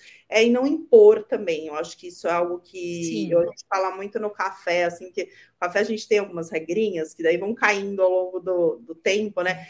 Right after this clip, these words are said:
Speaker 1: Então, antes a gente
Speaker 2: <laughs>
Speaker 1: falava muito, "Ah, o, ah, não pode fazer isso, não pode fazer aquilo,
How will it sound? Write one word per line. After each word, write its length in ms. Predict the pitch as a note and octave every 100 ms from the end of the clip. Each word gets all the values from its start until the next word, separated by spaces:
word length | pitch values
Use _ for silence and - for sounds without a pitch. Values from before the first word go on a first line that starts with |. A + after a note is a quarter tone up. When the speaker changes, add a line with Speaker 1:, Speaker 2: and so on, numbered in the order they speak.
| -
Speaker 1:
Então, 160 | - G3+
antes 180 | A#3+ A#3
a 60 |
gente 180 | G#3+ G3
Speaker 2:
<laughs> 20 |
Speaker 1:
falava 400 | A3+ A3 A3+ A#3
muito, 280 | A3+ A3+ A#3+
"Ah, 320 | A#3 B3+ A#3
o, 200 | G3+ F#3+
ah, 240 | G#3 C#4 B3
não 140 | A#3
pode 240 | B3 B3
fazer 220 | C#4 B3 A3
isso, 260 | B3+ A#3
não 80 | G#3+
pode 160 | G#3 A3+
fazer 160 | A3+
aquilo, 580 | G#3+ - B3 A#3+ G#3